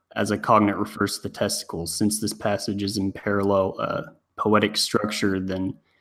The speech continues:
the word for tail must also refer to, uh, something similar to the testicles.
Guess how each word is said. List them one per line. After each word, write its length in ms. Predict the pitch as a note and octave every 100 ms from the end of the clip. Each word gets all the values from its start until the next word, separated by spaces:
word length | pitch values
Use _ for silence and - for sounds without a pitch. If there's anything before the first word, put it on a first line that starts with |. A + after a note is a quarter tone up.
| _ _
the 80 | B2
word 280 | A2+ A2 G#2+
for 100 | G#2+
tail 340 | - G#2+ G2+
must 300 | G2 F#2+ -
also 380 | - F#2+ - G2
refer 380 | F#2 F#2+ - G2
to, 440 | - G2 F2+ D#2+ -
uh, 220 | F#2+ F#2 - _ _ _ _ _ _ _ _ _ _ -
something 480 | - B2 A#2 G#2+
similar 400 | G#2 A2+ G#2+ F#2+
to 120 | F2 F#2+
the 80 |
testicles. 920 | E2+ - F2+ - - C#2+ - - -